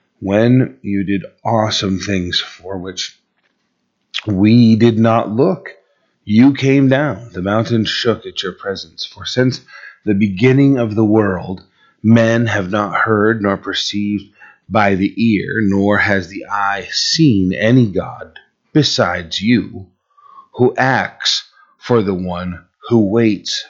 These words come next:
for him. Now, just before I even move on to close that little section, I want you to notice how there's this cry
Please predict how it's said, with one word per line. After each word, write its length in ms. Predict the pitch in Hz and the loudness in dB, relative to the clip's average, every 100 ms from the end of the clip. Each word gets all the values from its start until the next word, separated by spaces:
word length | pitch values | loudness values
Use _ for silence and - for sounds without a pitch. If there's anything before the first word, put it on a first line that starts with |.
| - | -18
for 340 | - 101 92 | -8 -4 -4
him. 280 | 92 90 90 | -4 -8 -8
Now, 280 | 92 90 92 | -6 -2 -4
just 340 | 92 110 - | -4 -6 -6
before 380 | 104 - 120 113 | -10 -4 0 2
I 40 | 110 | 2
even 300 | 101 98 101 | 0 -2 -2
move 220 | 101 92 | -2 -4
on 220 | 98 95 | -6 -6
to 60 | 82 | -10
close 420 | - 135 143 101 | -4 2 2 2
that 220 | 87 - | -4 -8
little 260 | 92 90 - - - - _ | -12 -16 -18 -20 -20 -20 _
section, 680 | - 107 92 - 90 87 85 _ _ | -4 -2 -2 -4 -6 -12 -16 _ _
I 40 | |
want 180 | - 139 | -4 -2
you 140 | 110 104 | 0 0
to 60 | |
notice 840 | 107 131 147 107 98 - - - _ _ _ _ _ _ | 2 4 4 2 0 -4 -8 -10 _ _ _ _ _ _
how 220 | - 117 110 | -2 0 2
there's 300 | 107 101 85 | 2 0 -4
this 240 | 101 - | -6 -6
cry 960 | - - - 135 107 95 101 95 123 | -6 -8 0 0 0 -2 -8 -8 -8